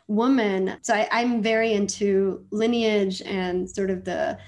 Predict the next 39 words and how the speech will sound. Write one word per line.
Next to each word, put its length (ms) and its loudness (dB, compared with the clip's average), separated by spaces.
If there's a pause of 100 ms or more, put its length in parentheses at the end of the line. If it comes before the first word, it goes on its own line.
(120)
particularly, 880 0
um, 280 -4
our 120 -4
matriarchal 600 0
lineage 460 0
as 160 -4
well. 380 0
But 220 -2
I 100 -4
think 360 -2
the 360 -4
ancestry, 800 -4
and 340 -2
I 80 -4
used 320 0
to 60 -4
say 320 -2
that 400 -6
I 80 -2
just 260 -4
wanna 260 0
be 220 -8
a 60 -4
good 180 -6
ancestor. 960 -6 (140)
I 80 -2
think 280 0
I, 340 -4
it's 220 -4
really 300 4
important 400 0
for 100 0
me 200 2
to 360 -2 (120)
not 240 0
only 260 2
recognize 800 -2
and 100 0
be, 400 2